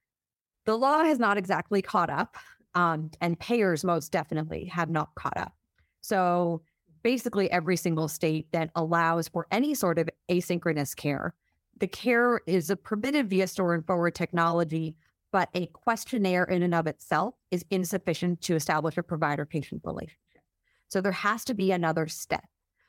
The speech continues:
What else, what other back and forth, something else needs to constitute that visit more than just a patient filling out a form.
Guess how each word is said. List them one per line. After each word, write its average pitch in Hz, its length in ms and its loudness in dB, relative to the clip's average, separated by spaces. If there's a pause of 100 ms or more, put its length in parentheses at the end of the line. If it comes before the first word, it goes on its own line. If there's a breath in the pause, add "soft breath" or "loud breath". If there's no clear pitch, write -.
(160)
What 202 320 2
else, 190 360 0
what 180 220 2
other 226 180 0
back 190 300 0
and 196 160 -2
forth, 165 320 0
something 196 280 0
else 175 180 2
needs 170 180 0
to 180 80 -2
constitute 160 800 -2 (280)
that 160 380 -2 (220)
visit 185 520 -2 (480)
more 185 240 2
than 180 140 0
just 165 220 -2
a 170 40 -6
patient 156 380 -4
filling 156 260 -2
out 151 140 -6
a - 60 -6 (100)
form. - 300 -8